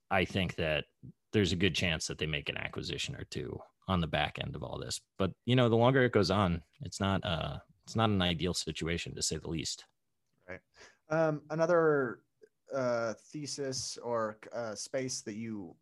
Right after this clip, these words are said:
Speaker 2: uh, had companies in was airlines, if I'm not mistaken,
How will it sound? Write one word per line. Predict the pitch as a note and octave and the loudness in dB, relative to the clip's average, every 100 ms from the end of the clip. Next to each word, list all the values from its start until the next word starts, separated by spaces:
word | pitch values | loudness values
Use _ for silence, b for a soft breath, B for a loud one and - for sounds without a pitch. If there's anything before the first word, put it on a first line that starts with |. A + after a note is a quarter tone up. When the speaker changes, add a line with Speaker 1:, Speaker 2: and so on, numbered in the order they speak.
| - | -14
Speaker 2:
uh, | G2+ F2+ - | -10 -10 -8
had | A2+ A2 | -8 -8
companies | - A#2+ B2 A2 | -8 -8 -8 -10
in | A2 | -10
was | G2+ F#2+ - _ | -10 -12 -14 _
airlines, | B2 C3 B2 A2+ G#2+ | 0 2 2 -2 -4
if | - | -6
I'm | A2 | -6
not | G#2+ F#2+ | -6 -8
mistaken, | G#2+ - A2+ G#2+ A2 G#2 G2+ | -8 -6 -6 -6 -6 -8 -10